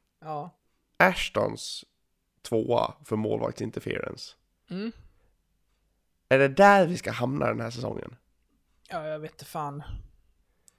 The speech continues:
Speaker 2: Och
Speaker 1: De, de, de tar väl ut honom
Speaker 2: va-,
Speaker 1: för att de
Speaker 2: var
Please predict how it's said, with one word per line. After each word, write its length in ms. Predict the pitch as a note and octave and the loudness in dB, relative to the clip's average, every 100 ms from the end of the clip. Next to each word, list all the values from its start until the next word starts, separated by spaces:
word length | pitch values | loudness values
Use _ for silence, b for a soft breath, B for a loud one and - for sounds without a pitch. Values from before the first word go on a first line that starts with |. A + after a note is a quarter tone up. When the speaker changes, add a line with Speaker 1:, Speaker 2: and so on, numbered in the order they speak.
| _ _ _ _ _ _ _ _ - | _ _ _ _ _ _ _ _ -2
Speaker 2:
Och 440 | B2+ - - - | -2 -4 -16 -6
Speaker 1:
De, 340 | G#3 G#3 F#3+ G#3+ | -4 -6 -12 -14
de, 220 | F3 G3 | -12 -6
de 180 | G#3 F#3+ | -6 -2
tar 140 | G#3 | -2
väl 140 | G3 | -2
ut 280 | G#3 F#3 - | -4 -6 -8
honom 340 | F3+ F3 E3 D#3 | -8 -6 -4 4
Speaker 2:
va-, 140 | F3 | 4
Speaker 1:
för 60 | - | 4
att 200 | - - | 2 -2
de 100 | G#3 | 4
Speaker 2:
var 500 | F#3+ G3+ F3+ C3 | 8 10 10 8